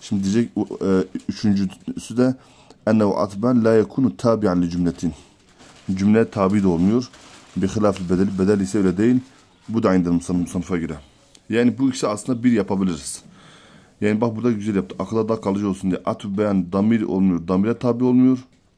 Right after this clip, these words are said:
Ama bedel öyle değil. Bunları da birleştirelim.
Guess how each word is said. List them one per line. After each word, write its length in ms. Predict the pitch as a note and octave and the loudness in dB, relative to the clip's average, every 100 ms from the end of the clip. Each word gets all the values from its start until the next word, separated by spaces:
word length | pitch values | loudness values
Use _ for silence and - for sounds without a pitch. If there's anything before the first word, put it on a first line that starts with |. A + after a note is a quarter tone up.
| - | -4
Ama 220 | G#2 G2 | -2 0
bedel 240 | G2 A2+ | 2 2
öyle 180 | G#2+ G2 | 2 0
değil. 180 | F2+ D2 - - _ - _ _ - - _ - | -2 -4 -12 -20 _ -20 _ _ -20 -20 _ -10
Bunları 300 | G#2 G#2+ A#2 | -2 2 2
da 120 | A#2+ | 2
birleştirelim. 600 | A2 G#2+ G2+ - A2+ A2+ | 0 0 -2 -2 -2 -2